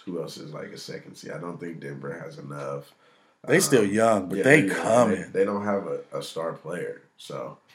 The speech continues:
Speaker 1: I, I get it.
Speaker 2: Jokic? The Joker's not a star?
Speaker 1: Yeah, he's a star.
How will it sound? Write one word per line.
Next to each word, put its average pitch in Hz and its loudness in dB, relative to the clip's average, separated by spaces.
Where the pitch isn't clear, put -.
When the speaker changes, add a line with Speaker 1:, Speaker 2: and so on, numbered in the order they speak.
Speaker 1:
I, - -10
I 85 -10
get 85 -12
it. 87 -6
Speaker 2:
Jokic? 165 6
The 120 -4
Joker's 165 6
not 185 4
a 185 -2
star? - 0
Speaker 1:
Yeah, - 6
he's 123 0
a 107 -2
star. 113 4